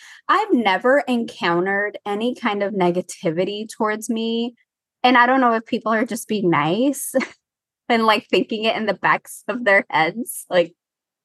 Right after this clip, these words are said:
"Girl, shut up," which I'm sure some people do. But I, I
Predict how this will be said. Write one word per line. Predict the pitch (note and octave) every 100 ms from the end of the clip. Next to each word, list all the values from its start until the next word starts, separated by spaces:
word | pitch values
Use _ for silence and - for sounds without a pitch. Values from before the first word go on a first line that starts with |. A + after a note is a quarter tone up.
| _ -
"Girl, | F3+ G3+
shut | G#3 F3
up," | E3 A#3 - -
which | G#3+
I'm | F#3 B3
sure | F#3 E3+
some | F3+ E3
people | D#3+ B2+
do. | - F3 - _ - - - - -
But | A3 F4+ B3+ F3+ - _ _ _ -
I, | D#4+ E4 E4 D4 - _ _ -
I | C4+